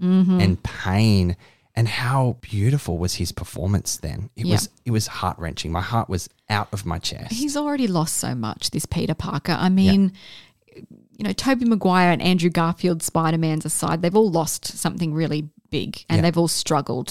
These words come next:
Speaker 1: to get through it.
Speaker 2: Yeah.
Speaker 1: And now this is Tom Holland's Peter Parker's moment.
Speaker 2: Mm.
Speaker 1: He has to struggle to get through it. As soon as she said that line, I knew she was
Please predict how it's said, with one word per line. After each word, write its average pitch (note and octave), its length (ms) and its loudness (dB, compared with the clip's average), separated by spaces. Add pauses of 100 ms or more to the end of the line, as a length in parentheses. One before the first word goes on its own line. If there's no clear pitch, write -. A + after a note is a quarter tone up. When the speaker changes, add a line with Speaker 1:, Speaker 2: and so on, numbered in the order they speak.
Speaker 1:
to E3 100 -2
get - 200 -4
through C#3+ 240 -2
it. A#2 160 -2 (120)
Speaker 2:
Yeah. G#2 180 4
Speaker 1:
And F3+ 160 6
now F3+ 160 6
this F3 220 0
is E3+ 300 -2
Tom D#3+ 200 0
Holland's D3+ 380 -6
Peter - 240 -4
Parker's E3 420 -6
moment. F#2+ 500 -6
Speaker 2:
Mm. G#2 180 4 (300)
Speaker 1:
He - 120 -6
has F3+ 120 0
to F#3 60 -4
struggle D#3+ 520 -2
to - 160 -4
get D3 240 -6
through - 260 -6
it. E2+ 220 -6
As F#3 100 -2
soon G3+ 260 2
as G#3+ 160 2
she - 280 -4
said F3 180 -2
that - 160 -4
line, A3+ 500 -4
I E3 120 -2
knew E3 260 -2
she - 200 -6
was F#3 280 -6